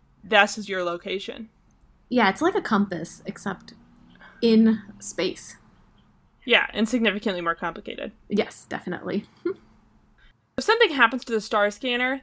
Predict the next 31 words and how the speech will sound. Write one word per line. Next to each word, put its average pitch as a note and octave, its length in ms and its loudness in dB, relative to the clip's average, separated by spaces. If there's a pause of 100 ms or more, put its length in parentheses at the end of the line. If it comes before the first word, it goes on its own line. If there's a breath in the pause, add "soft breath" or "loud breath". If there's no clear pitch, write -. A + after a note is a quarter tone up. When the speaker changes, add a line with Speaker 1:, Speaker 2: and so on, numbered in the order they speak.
Speaker 1:
that's G#3+ 180 0
when A#3 120 -2
the F#3 80 -2
sun G3 320 -2
sensor F3+ 340 -6
comes F#3 300 -6
in. - 240 -10 (260)
It - 60 -10
does C4+ 160 2
a E4+ 80 0
pretty C#4 280 -2
similar A#3+ 400 -2
job, G#3+ 460 4 (100)
but G3 120 2
it F#3+ 80 -8
just B3+ 200 0
tells A3+ 360 4
the G#3 220 2
s-, - 260 -8
cruise A#3 260 -2
stage G#3+ 320 -2
where G3+ 220 2
it F#3 80 -2
is G3+ 340 0 (460)
by G#3+ 80 6
using G#3 340 0
the F#3 100 -2
location G3+ 520 0
of F#3 80 -8
the - 80 -12
sun. - 380 -8